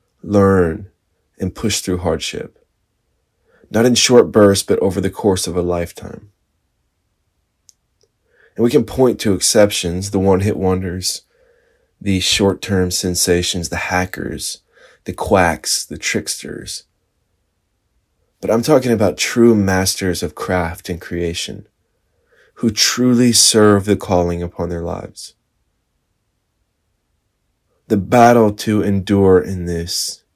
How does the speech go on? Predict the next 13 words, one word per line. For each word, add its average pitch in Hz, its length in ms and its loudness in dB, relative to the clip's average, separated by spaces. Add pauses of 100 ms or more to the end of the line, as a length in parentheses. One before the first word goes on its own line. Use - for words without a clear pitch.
(520)
is 98 140 0
a 95 40 0
spiritual 90 540 -2
one. 82 320 -12 (960)
It 110 100 -2
happens 104 400 0
in 104 80 0
the 95 140 0
individual 95 640 0
heart, 87 380 -4 (440)
day 107 240 6
after 104 300 0
day, 85 500 0